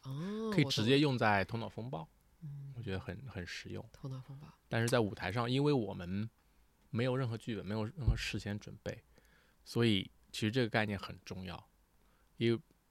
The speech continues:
Speaker 2: 一旦出来否定，
Speaker 1: 嗯。
Speaker 2: 那我们这个就没法接下去了，没法搭了，对吧？我说：“哎，妈妈，我终于回来了。”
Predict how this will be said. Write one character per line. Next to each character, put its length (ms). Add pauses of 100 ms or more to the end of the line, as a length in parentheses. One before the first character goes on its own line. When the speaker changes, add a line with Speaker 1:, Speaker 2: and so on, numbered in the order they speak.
(120)
Speaker 2:
一 100
旦 220
出 260
来 240
否 340
定， 200 (340)
Speaker 1:
嗯。 320 (400)
Speaker 2:
那 140
我 60
们 100
这 120
个 140 (680)
就 120
没 140
法 180 (220)
接 180
下 140
去 160
了， 200
没 120
法 180
搭 200
了， 100 (520)
对 120
吧？ 40
我 120
说 220
：“哎， 160 (320)
妈 160
妈， 240 (840)
我 120
终 180
于 40
回 220
来 140
了。” 160